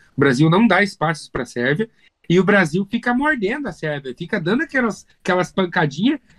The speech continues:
que eles também davam, que antigamente o Brasil não fazia, né? Só reclamava que apanhava e não, não dava também. Então, no primeiro tempo, vale destacar o sistema defensivo do Brasil, que não deixa a Sérvia fazer quase nada.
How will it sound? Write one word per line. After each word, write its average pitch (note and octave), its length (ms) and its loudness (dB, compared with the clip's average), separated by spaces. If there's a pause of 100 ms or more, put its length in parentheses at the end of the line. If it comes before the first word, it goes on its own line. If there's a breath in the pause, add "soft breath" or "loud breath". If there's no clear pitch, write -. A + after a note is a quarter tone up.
(100)
que G#3 140 2
eles G#3 260 2
também A3 340 2
davam, C#4 320 4 (240 soft breath)
que A3 120 -2
antigamente A3+ 480 -2
o - 20 -4
Brasil C4 260 -2
não C#4+ 140 -4
fazia, C4+ 400 0
né? G#3 140 -2
Só A3+ 160 -2
reclamava A#3 640 0
que - 100 -4
apanhava F#3+ 680 -2 (320 soft breath)
e B3 140 2
não, D#4+ 220 2
não F#4 180 0
dava E4+ 300 2
também. B3 480 0 (360)
Então, E3+ 540 2
no F3 180 2
primeiro G#3 300 2
tempo, G#3+ 400 0
vale E3 300 0
destacar F3+ 420 -4
o G3+ 60 -2
sistema F3+ 340 -6
defensivo D#3 480 -4
do E3 80 -2
Brasil, C#3 400 2 (380)
que - 100 0
não E3 180 4
deixa D#3+ 280 2
a C#3 40 -2
Sérvia C#3 400 2 (240 soft breath)
fazer C#3 240 2
quase C#3 260 2
nada. E3 380 0